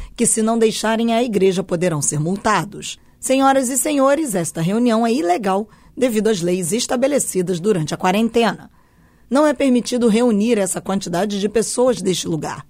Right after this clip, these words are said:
Vocês precisam voltar agora mesmo para suas casas. Se não acatarem, receberão multa de duzentas libras e, se não a pagarem, podem ser presos. Entendemos que é Sexta-feira Santa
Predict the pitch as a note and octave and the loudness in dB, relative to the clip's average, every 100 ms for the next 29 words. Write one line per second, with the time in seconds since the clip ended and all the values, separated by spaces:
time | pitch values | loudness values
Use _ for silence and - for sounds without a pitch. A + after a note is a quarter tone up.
0 | _ _ F3+ F3+ E3 D#3+ C#3+ F3+ F#3+ F#3 | _ _ -2 0 -2 -4 -2 0 2 2
1 | F3+ D3+ F3+ F#3+ D#3+ F#3+ C4+ A#3 G#3+ A#3+ | 0 0 0 2 2 2 4 4 2 2
2 | C4+ B3+ B3 - B3+ - E3 D#3+ D#3 F3 | -2 -2 -2 -2 -4 -4 -8 -6 -6 -6
3 | - - - - D#3+ D#3 F#3 G3+ A#3+ A#3+ | -12 -16 -10 -6 -2 0 0 2 0 2
4 | G#3+ G#3+ A#3 - - - G3 F3+ G3+ G#3 | 2 2 -2 -6 -20 -6 -4 -2 0 2
5 | G#3+ G3+ A3 G#3+ F#3 F#3 E3+ D3+ D#3+ A#3+ | 2 2 0 0 -2 -2 -2 -2 0 0
6 | D#4 C4+ F3 F#3+ G3 G#3 A3+ - - - | 0 -2 0 2 2 2 -2 -4 -16 -18
7 | - D3+ D#3+ D#3 A#3 B3+ C#4+ A#3+ G3 F#3+ | -6 -4 -2 2 4 4 2 2 2 0
8 | G#3+ A#3+ E3+ D#3 E3 G3+ G3+ A#3 A#3 E3 | -4 -6 -6 -4 -2 -2 0 2 2 0
9 | D#3 D3 - - - - - F#3+ G3+ F#3 | -6 -12 -16 -20 -20 -12 -6 0 0 2
10 | G#3 A3 G#3 - F3+ D#3+ D#3 D3+ E3+ G3+ | 2 2 0 -2 -4 -4 -8 -8 -4 -2
11 | - G#3+ G#3+ G#3 | 0 2 0 0